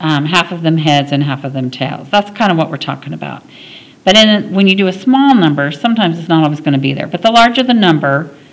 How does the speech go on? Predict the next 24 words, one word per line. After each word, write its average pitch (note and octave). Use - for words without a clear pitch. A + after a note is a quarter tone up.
the D3+
more, E3+
uh, C3+
likely D3+
it's C3
going C#3
to C#3
be E3+
an C#3+
expected C3+
value B2+
of C#3
fairness. -
So A3
for F4
example C#4
one, F#3
we A3+
want G#3+
to G#3+
evaluate F#3
an A#3+
insurance G3+
policy. C#3